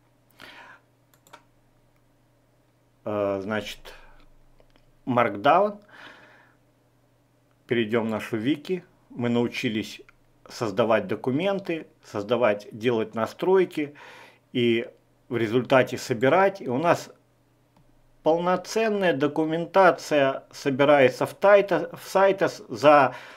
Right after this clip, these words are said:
одну-две команды мы делаем,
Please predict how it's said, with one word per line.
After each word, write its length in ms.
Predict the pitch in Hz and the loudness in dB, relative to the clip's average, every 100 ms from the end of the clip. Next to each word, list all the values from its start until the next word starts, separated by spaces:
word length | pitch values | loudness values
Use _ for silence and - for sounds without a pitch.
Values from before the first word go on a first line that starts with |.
| - _ _ | -20 _ _
одну-две 580 | 139 147 160 175 135 170 | 2 2 2 -2 2 2
команды 800 | 170 160 180 196 190 143 123 120 - - - _ _ - | 4 4 6 4 4 2 2 0 -12 -20 -20 _ _ -2
мы 160 | 135 | 0
делаем, 720 | 143 147 170 160 147 135 131 | 2 6 6 6 4 2 -4